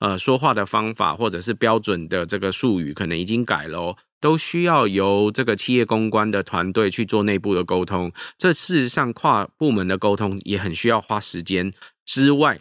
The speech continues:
另外更重要的是你的沟通能力，怎么样说对话，能够请求其他人来帮你一起协作。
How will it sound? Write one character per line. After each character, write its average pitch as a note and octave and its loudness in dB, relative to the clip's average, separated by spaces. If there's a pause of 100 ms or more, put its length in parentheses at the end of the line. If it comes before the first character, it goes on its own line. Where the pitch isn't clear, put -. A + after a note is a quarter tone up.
另 B2+ -2
外 B2+ 2
更 B2 2
重 A#2 2
要 G#2+ 2
的 F#2+ -2
是 A#2 -2
你 F#2 -2
的 F2 -6
沟 F#2+ -2
通 G2 0
能 F2+ -4
力， G2 0 (300)
怎 G2+ -2
么 A2+ 2
样 C3 2
说 A#2 0
对 A2+ 4
话， G2+ 2 (220)
能 G#2+ 0
够 B2+ 4
请 F#2+ -2
求 G2 -4
其 F#2+ -8
他 A2+ 2
人 F#2+ 0
来 F2+ 0
帮 G#2+ -2
你 F2+ -4
一 G2+ -4
起 F#2 -8
协 F2+ -6
作。 G#2+ 2